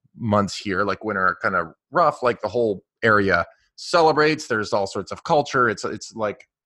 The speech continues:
a total party. And because of the wonders of modern technology, I can record this podcast and all the other stuff that I do remotely.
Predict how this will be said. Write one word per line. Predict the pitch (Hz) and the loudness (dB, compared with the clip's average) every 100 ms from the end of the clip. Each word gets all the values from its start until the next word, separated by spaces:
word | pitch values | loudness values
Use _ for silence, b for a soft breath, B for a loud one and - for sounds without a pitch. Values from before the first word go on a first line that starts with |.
| _ | _
a | 107 98 | -6 -4
total | - 113 95 | -4 -4 -2
party. | 98 98 78 _ _ _ B B - | 0 0 -2 _ _ _ B B 0
And | 208 190 135 127 - 127 | 2 4 2 -2 -8 -4
because | 135 - 156 160 131 | -4 0 4 4 2
of | 131 123 | -4 -4
the | 113 | -4
wonders | 135 127 110 | -4 -4 -2
of | |
modern | 117 110 101 | 0 0 -2
technology, | 110 151 151 110 113 | -4 0 0 2 0
I | 101 | 0
can | 104 | -2
record | 98 107 95 92 | -4 0 0 0
this | 120 | -4
podcast | - 107 - 101 101 | -2 -2 0 -2 0
and | 98 | -2
all | 95 | -2
the | 95 | -2
other | 98 98 | -4 -4
stuff | - 185 - | -2 0 2
that | 107 | 2
I | 98 | 2
do | 95 | 0
remotely. | 92 104 165 - 147 151 | -2 0 0 0 2 2